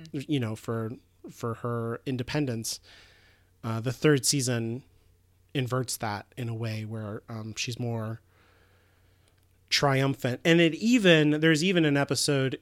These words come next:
Speaker 2: in the third season that explains how Aeon has died over and over and over.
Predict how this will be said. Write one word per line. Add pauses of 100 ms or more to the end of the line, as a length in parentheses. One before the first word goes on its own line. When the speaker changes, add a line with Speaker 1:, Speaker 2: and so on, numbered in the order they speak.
Speaker 2:
in
the
third
season
that
explains
how (480)
Aeon
has
died (140)
over
and
over
and
over.